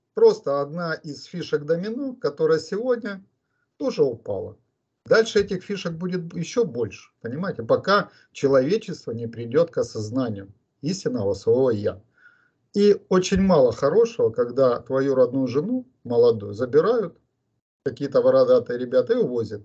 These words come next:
в неизвестное место. И что они там будут с ней делать, это вопрос другой. Ну, во-первых,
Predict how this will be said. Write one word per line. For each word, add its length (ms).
в 60
неизвестное 760
место. 600
И 80
что 240
они 140
там 200
будут 260
с 120
ней 100
делать, 480
это 300
вопрос 400
другой. 400
Ну, 240
во-первых, 800